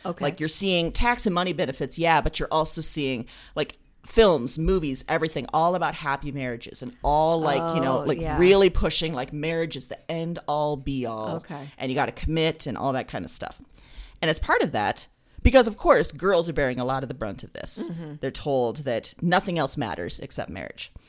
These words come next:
Speaker 2: And as part of this, though, all sorts of weird superstitions and behaviors have taken hold, like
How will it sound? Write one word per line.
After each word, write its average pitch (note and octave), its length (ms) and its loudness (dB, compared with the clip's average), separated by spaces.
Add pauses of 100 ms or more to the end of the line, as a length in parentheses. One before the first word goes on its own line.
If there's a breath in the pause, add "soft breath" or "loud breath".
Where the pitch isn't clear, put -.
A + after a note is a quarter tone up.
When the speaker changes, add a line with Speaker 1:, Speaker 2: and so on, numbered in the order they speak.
(340 loud breath)
Speaker 2:
And F3+ 100 2
as E3+ 80 2
part G#4+ 220 10
of B3 80 4
this, D3 180 0
though, C3+ 260 2 (140)
all G#3 180 8
sorts F#3+ 360 2
of D3+ 80 -4
weird D#3+ 480 0
superstitions D3 1080 -2
and D3 140 -6
behaviors F3 800 -6
have D#3 140 -6
taken C#3+ 340 -4
hold, - 360 -8 (460 loud breath)
like E3+ 520 0